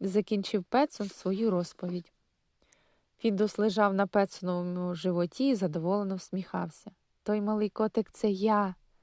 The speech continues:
мовив він. "А вже ж ти", — сказав дідуню. "Яке щастя, що я тебе знайшов, перш ніж ти потрапив бурсукові на зуби". "Ха, він не страшний", — мовив Фіндус.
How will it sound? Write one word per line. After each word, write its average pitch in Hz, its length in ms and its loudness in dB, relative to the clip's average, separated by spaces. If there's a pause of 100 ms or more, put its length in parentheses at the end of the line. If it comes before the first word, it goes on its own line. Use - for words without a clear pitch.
(160)
мовив 180 380 0
він. 175 240 -4
"А 214 60 4
вже 285 280 8
ж - 180 -6
ти", — 202 240 4
сказав 190 400 -4
дідуню. 175 500 -2 (520)
"Яке 240 340 6
щастя, 254 800 2 (320)
що - 160 0
я 277 140 8
тебе 240 220 6
знайшов, 214 560 2
перш 220 360 -2
ніж 190 240 -6
ти 269 280 0 (360)
потрапив 226 500 2
бурсукові 196 640 0
на 208 160 -2
зуби". 175 400 -4 (140)
"Ха, 233 520 2 (160)
він 349 120 0
не 370 100 4
страшний", — 330 800 2
мовив 202 240 -4
Фіндус. 175 480 -6